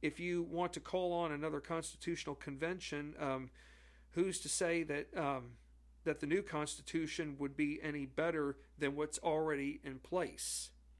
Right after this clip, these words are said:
Remember, um, <laughs> remember what Benjamin Franklin said?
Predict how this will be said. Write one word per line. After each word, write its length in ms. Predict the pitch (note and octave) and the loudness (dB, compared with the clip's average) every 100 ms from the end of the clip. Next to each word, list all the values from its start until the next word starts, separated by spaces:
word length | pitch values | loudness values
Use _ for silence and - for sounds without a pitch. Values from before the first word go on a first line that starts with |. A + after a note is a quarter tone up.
| - - - - - | -20 -20 -20 -20 -10
Remember, 600 | C#3 C#3 D#3+ F3+ F#3 - | -6 -4 0 2 2 2
um, 280 | C#3 C3+ C3+ | 0 0 -2
<laughs> 80 | G3+ - - - - - - - - - - - - - - - - - - D#3 D#3 - F2+ | -6 -8 -16 -20 -20 -20 -20 -20 -20 -20 -20 -20 -20 -20 -20 -20 -20 -20 -20 -20 -18 -16 -6
remember 300 | D3+ C#3+ D3 | -2 0 4
what 160 | D#3 D#3 | 4 4
Benjamin 320 | D#3 D3+ D3+ | 0 0 -4
Franklin 400 | D#3 E3 D#3+ D#3+ | 0 -2 -2 -4
said? 340 | - F3 E3 | 2 2 2